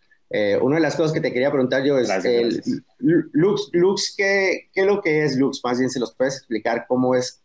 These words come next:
Speaker 1: qué, qué tipo de peleadores es lo que Lux está tratando de sacar. ¿Es México, eh, Latinoamérica? ¿Qué es lo que Lux está enfocando?
Speaker 2: Bueno, obviamente, este, el,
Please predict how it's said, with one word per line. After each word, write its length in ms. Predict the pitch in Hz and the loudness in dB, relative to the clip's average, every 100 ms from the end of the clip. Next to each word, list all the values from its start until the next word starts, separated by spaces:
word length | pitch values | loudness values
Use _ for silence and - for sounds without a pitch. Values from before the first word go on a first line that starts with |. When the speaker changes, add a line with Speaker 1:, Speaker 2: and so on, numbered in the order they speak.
| - | -4
Speaker 1:
qué, 240 | 147 139 | -4 -2
qué 80 | 151 | -4
tipo 400 | 151 160 160 156 | -2 0 0 0
de 80 | 147 | 0
peleadores 560 | 143 113 113 127 127 127 | 0 -2 0 0 0 0
es 60 | |
lo 120 | 127 | 0
que 120 | 123 107 | 0 0
Lux 240 | 123 123 | 0 -2
está 200 | - 110 | -4 -4
tratando 340 | 127 - 117 | -4 -4 -4
de 60 | 113 | -4
sacar. 360 | 92 - 101 101 | -4 -4 -2 -2
¿Es 240 | 98 - | -4 -6
México, 800 | - 131 135 131 - 131 123 120 - - - | -6 -6 -4 -6 0 2 2 -2 -12 -18 -6
eh, 220 | 92 92 | -2 0
Latinoamérica? 880 | 92 107 98 104 123 127 127 117 - | -2 -2 0 0 2 0 0 -2 0
¿Qué 80 | |
es 40 | 120 | 0
lo 120 | - | 0
que 300 | 113 104 107 _ - - - | 0 -2 -4 _ -18 -10 0
Lux 300 | 123 127 127 | 0 0 -2
está 180 | - | -2
enfocando? 580 | 117 113 - 95 95 98 _ _ _ _ _ _ _ _ _ _ _ _ _ _ _ - - - - - 139 | -2 -2 -4 -4 -4 -6 _ _ _ _ _ _ _ _ _ _ _ _ _ _ _ -20 -20 -20 -20 -12 -2
Speaker 2:
Bueno, 240 | 135 135 | 0 0
obviamente, 840 | 139 143 156 147 147 156 139 123 123 | 0 2 2 0 0 0 2 2 0
este, 680 | - - 127 117 110 107 | -4 -8 -4 -2 -2 -2
el, 180 | 107 98 | -6 -10